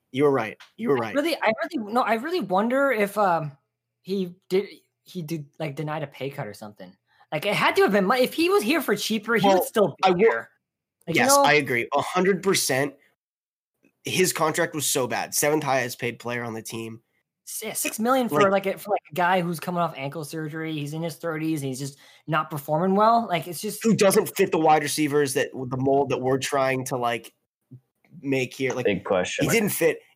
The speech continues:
Speaker 1: Like,
Speaker 2: Get a
Speaker 1: like
Speaker 2: rough
Speaker 1: you said,
Speaker 2: hand.
Speaker 1: if he's getting paid five hundred and fifty thousand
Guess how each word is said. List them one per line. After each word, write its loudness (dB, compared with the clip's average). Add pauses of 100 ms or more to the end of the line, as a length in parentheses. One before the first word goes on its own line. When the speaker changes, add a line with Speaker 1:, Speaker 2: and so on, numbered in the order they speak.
Speaker 1:
Like, 2
Speaker 2:
Get 4
a 2
Speaker 1:
like 4
Speaker 2:
rough 2
Speaker 1:
you 0
said, 2
Speaker 2:
hand. 0
Speaker 1:
if -4
he's -2
getting 0
paid 0 (100)
five 4
hundred -2
and -8
fifty -4
thousand -2